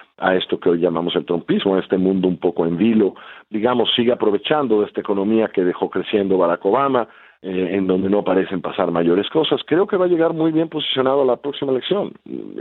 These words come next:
Así lo creo hoy. No, no veo, a menos que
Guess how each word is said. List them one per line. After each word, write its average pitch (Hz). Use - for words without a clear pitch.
Así -
lo 160
creo 151
hoy. 87
No, 123
no 120
veo, 120
a 117
menos 135
que 123